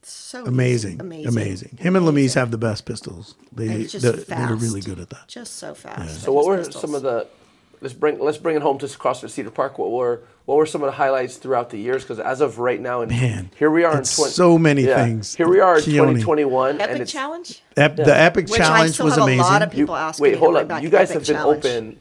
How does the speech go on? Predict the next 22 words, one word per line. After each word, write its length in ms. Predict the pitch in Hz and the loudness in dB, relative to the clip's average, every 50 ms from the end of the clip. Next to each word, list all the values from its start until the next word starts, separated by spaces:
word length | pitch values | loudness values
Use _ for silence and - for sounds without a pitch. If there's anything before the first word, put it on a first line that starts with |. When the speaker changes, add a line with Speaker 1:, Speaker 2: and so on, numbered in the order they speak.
| _ - | _ -16
Speaker 3:
You 100 | 135 127 | -8 -4
guys 180 | 143 139 - | -2 -2 -2
have 120 | 151 151 131 | -2 -4 -4
been 120 | 131 120 | -4 -6
open 300 | - 123 120 - 127 117 | -6 -8 -8 -8 -10 -10
for 140 | - - 104 | -8 -12 -12
fourteen 800 | 104 - _ - 123 123 117 - - - - - 120 113 107 104 | -12 -12 _ -6 -6 -6 -6 -8 -14 -20 -16 -14 -12 -12 -12 -12
years. 200 | 101 104 107 110 | -12 -8 0 4
Speaker 2:
Yeah. 380 | 135 127 123 123 120 110 104 - | 4 6 6 6 4 2 -2 -6
Speaker 1:
Yeah. 100 | - - | -10 -6
Speaker 3:
CrossFit 220 | - 120 117 127 127 | -4 -4 -4 -2 -2
Speaker 2:
Yeah. 120 | 123 113 117 | -2 -2 -2
Speaker 3:
Cedar 160 | 117 131 120 113 | -4 -6 -6 -8
Park 260 | - 135 113 113 - | -6 -6 -6 -6 -8
has 120 | 110 107 | -12 -12
been 120 | 110 101 - | -12 -10 -8
open 260 | 110 107 - 101 101 | -8 -8 -10 -12 -16
for 140 | - - - | -18 -20 -20
fourteen 500 | - - - - - - - 110 - 113 | -18 -14 -14 -14 -12 -12 -14 -12 -10 -8
Speaker 2:
Yeah. 60 | 95 | -8
Speaker 3:
years. 220 | 98 98 101 120 | -8 -8 -10 -10
Speaker 1:
Yeah. 220 | - - 226 220 | -12 -14 -14 -18